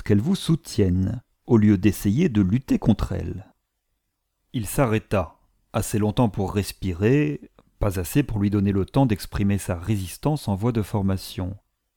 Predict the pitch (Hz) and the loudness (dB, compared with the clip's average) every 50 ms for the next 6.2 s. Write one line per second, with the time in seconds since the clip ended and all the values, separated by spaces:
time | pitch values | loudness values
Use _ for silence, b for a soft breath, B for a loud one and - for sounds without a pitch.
0 | _ _ _ _ _ _ - 110 - - 131 139 156 156 - 143 104 101 101 95 | _ _ _ _ _ _ -4 -4 0 4 4 4 4 4 2 0 0 0 0 -2
1 | - - 98 98 113 151 190 214 208 175 - - - _ _ _ - 117 - - | -2 -4 -2 0 2 2 2 2 2 0 -4 -8 -18 _ _ _ -8 -6 -6 -6
2 | - - - 127 123 - - 160 156 131 - _ - - 98 95 95 92 101 107 | -10 -2 -2 -2 0 2 2 2 2 2 0 _ -4 -2 -2 0 2 2 2 2
3 | 113 110 - - - 110 104 117 110 101 - - 95 95 98 101 104 104 113 107 | 2 0 0 -4 -4 0 2 2 2 2 -2 -2 0 2 2 0 2 4 2 2
4 | 95 90 - _ _ _ - 101 87 101 90 - - - 104 - 101 95 87 87 | 2 0 -6 _ _ _ -8 -4 -4 -4 -4 -4 -6 -8 -4 -2 -2 -2 0 -2
5 | 95 87 - - 107 95 98 113 120 107 92 95 90 90 95 101 110 104 98 92 | -4 -4 -2 -4 -4 -2 2 2 2 4 2 2 2 2 4 4 4 4 4 2
6 | 87 85 98 98 | 0 -2 -6 -10